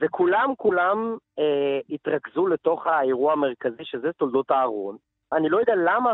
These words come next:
ומי תכנן את זה ככה, אבל איכשהו, ה-, האירוע המרכזי שהיה זה אותו אירוע, ועכשיו כולם, כולם, יש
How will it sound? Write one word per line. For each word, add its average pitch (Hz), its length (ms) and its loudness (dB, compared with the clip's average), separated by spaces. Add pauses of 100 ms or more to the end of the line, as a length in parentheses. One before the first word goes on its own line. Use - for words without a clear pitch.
ומי 156 220 -2
תכנן 202 420 -2
את - 80 -4
זה 131 80 -6
ככה, 135 460 -2
אבל 139 200 -2
איכשהו, 247 560 -4 (960)
ה-, 131 420 2 (180)
האירוע 131 460 0
המרכזי 160 560 -2 (100)
שהיה 156 320 2 (140)
זה 139 220 -2 (100)
אותו 131 280 -2
אירוע, 135 460 0
ועכשיו 131 280 -4 (120)
כולם, 165 400 0 (100)
כולם, 165 360 -2
יש 170 200 -4